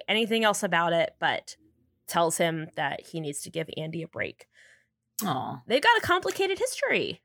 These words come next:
Speaker 2: They do, and nobody knows this, but Schitt's Creek is actually a spin-off of Jack and Andy.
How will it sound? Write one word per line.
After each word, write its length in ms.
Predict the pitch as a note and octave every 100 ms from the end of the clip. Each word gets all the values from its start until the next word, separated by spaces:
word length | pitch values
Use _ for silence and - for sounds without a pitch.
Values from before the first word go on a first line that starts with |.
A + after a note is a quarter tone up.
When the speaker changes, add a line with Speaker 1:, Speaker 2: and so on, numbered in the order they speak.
| _ _ _ _ -
Speaker 2:
They 240 | G3 B3+
do, 240 | A3 D#4
and 220 | B3+ G#3 G#3
nobody 280 | A#3 D4+
knows 360 | C4+ A3 C#4+ F4+
this, 320 | F3 D#3 D#3+
but 160 | - E3
Schitt's 380 | - - C4 -
Creek 360 | - C#4+ C#4+
is 100 | F#3
actually 340 | E3+ F3 - E3+
a 40 |
spin-off 800 | - - - C#4 A#3 C#3 C3 B2
of 240 | - C#3+ C3+
Jack 380 | D#3+ D3+ D#3 D#3
and 120 | C#3+
Andy. 800 | D3+ F#3+ A#3 D#3 A#2 A2+ B2